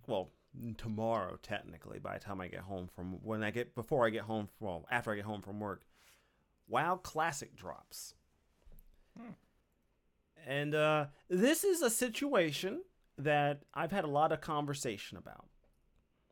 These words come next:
Speaker 1: And
Speaker 2: Hmm.
Speaker 1: this is also something that I put a lot of thought behind because I've been very curious about the whole WoW Classic situation, everybody. This isn't just something I just walked into.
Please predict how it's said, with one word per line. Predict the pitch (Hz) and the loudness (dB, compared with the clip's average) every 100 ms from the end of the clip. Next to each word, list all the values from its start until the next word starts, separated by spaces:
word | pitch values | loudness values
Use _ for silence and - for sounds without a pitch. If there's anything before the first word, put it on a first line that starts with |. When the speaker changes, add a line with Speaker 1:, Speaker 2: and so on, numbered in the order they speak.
| _ _ _ | _ _ _
Speaker 1:
And | 156 143 147 | 2 2 4
Speaker 2:
Hmm. | |
Speaker 1:
this | 185 190 | 4 4
is | 247 185 | 2 4
also | 190 220 226 202 | 6 6 4 0
something | 190 180 175 156 | 0 -2 0 0
that | 143 | 0
I | 135 175 | 2 2
put | - 214 | 10 10
a | |
lot | 127 107 | 10 0
of | 110 | 0
thought | - - - | -2 -2 -6
behind | 123 107 - | -8 -8 -10
because | 131 147 | -8 -6
I've | 160 | -4
been | 165 | 0
very | 160 247 175 | 4 6 4
curious | - - 302 370 262 180 175 | 2 0 6 8 10 8 6
about | 170 175 | 2 2
the | 147 | 0
whole | 190 196 | 2 2
WoW | 165 180 | 4 2
Classic | 180 208 196 185 156 | 2 4 4 4 -4
situation, | 185 180 151 185 143 - | -4 -2 4 4 4 -2
everybody. | 113 101 107 127 143 | -4 -2 4 4 4
This | 151 | 0
isn't | 170 262 254 190 | 2 4 2 2
just | 214 208 - | 0 0 2
something | 214 147 156 | 2 2 2
I | 165 | 2
just | 160 | 2
walked | 143 185 175 - | 8 8 8 4
into. | 160 139 127 95 | 0 0 -2 -4